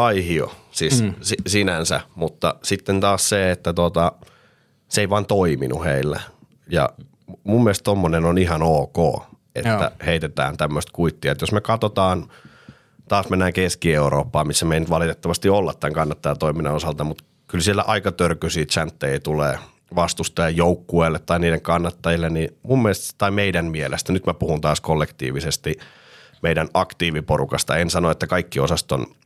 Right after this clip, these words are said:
Speaker 1: jäsenet ovat samaa mieltä, niin se on ihan ok ja se jopa jollain tavalla kuuluu tohon kannattajatoimintaan. Et jos sit nyt joku on pahoittanut mielensä, että tota senioritanssit on tätä siellä chantännyt, niin se on sitten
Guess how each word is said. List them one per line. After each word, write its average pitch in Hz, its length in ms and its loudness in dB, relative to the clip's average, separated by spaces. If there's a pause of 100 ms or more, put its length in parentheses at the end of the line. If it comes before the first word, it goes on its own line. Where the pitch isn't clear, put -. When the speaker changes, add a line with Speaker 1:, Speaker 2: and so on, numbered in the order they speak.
(120)
Speaker 1:
jäsenet 78 360 0
ovat 71 200 -2
samaa 73 320 2
mieltä, 69 320 -2
niin 67 220 -2
se - 140 0
on 104 120 2
ihan 95 180 2
ok 95 300 2 (120)
ja 67 80 -2
se 76 280 -2
jopa 80 280 0 (120)
jollain 80 320 2
tavalla 73 260 0
kuuluu 73 400 -4
tohon - 300 -4 (500)
kannattajatoimintaan. 76 1040 0
Et - 100 -4
jos 82 180 2
sit 117 180 0
nyt - 140 0
joku 107 280 2
on 101 120 2
pahoittanut 101 460 0
mielensä, 95 560 2
että 87 300 -2 (160)
tota 87 220 0
senioritanssit 90 840 2
on 90 100 0
tätä 92 240 0
siellä 90 240 0
chantännyt, 87 580 0
niin 85 340 -2 (440)
se - 160 -2
on 78 140 -2
sitten 90 340 -4